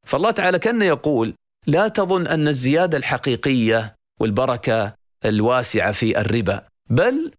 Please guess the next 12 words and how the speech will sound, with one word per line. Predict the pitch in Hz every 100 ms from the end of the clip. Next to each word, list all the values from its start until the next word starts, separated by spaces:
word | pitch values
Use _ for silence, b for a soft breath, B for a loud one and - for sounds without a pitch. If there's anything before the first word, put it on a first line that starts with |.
| _
ال-، | 117 113 107 127
الزيادة | 113 120 156 233 247
الحقيقية | 208 190 185 175 226 214
في | 143
الصدقات". | 190 - 170 139 131 147 113 - - _ -
فقال: | 123 - 185 160
"ويربي | 135 175 247 214 202
الصدقات"، | 208 - 135 113 - 104 101 - - _ _ _
يعني، | 123 117 104 120 110
يزيد | 113 110 156 143 117
ويبارك | 110 107 143 202 233 -
في | - 147 196